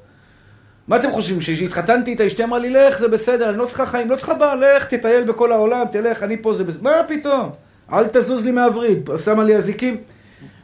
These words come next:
אבל ביום שהיא ראתה שבנפשי הדבר, היא ראתה שאני באמת עושה משהו שאני מאמין בו בכל נימי נשמתי, היא התייצבה מאחריי. היא התייצבה מאחריי.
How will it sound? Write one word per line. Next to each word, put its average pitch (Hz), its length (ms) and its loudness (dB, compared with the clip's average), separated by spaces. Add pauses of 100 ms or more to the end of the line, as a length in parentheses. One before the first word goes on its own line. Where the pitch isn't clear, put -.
(100)
אבל 123 160 -4
ביום 156 240 0
שהיא 190 180 -6
ראתה 135 280 -4
שבנפשי 139 540 -4
הדבר, 190 340 -2 (1120)
היא 151 140 0
ראתה 165 240 2
שאני 233 220 0
באמת 175 320 0
עושה 214 240 -2
משהו 220 280 -4
שאני 185 180 -2
מאמין 185 380 0
בו 208 80 4
בכל 185 300 0
נימי 202 220 0
נשמתי, 214 720 -2 (560)
היא 127 80 -6
התייצבה 131 340 -6
מאחריי. 90 380 -10 (1160)
היא - 80 -12
התייצבה 185 320 0
מאחריי. 240 540 0